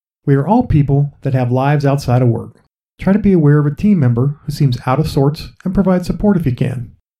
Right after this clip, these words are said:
Tip number four, realize there are four stages of a team. I've talked about this in a previous podcast.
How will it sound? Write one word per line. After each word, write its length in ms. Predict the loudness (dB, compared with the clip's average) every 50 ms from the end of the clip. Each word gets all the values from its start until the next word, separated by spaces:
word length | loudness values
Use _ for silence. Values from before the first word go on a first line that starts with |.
| _ _ _ _
Tip 120 | -4 -2 0
number 200 | 2 2 2 0
four, 400 | 0 2 2 2 2 0 -2 -8 _ _ _ _ _ _ _ _ -2
realize 560 | 0 2 2 2 0 0 -2 -4 -6 -6 -4
there 160 | -2 0 0
are 60 | 0 0
four 260 | -2 0 0 0 -2
stages 440 | 0 0 2 2 2 2 0 0 0
of 120 | -2 -2
a 40 | -4
team. 360 | -2 -2 -2 -2 -2 -2 -6 _ _ _ _ _ _ _ -8
I've 120 | -8 -4
talked 240 | -2 0 0 0 0
about 260 | -2 -2 -2 -2 -2
this 280 | -2 -2 -4 -4 -6 -12 _ -4
in 140 | -4 -4
a 60 | -2 0
previous 420 | 2 2 4 4 4 2 0 0
podcast. 640 | 0 0 0 0 -2 -4 -6 -4 -2 -4 -4 -6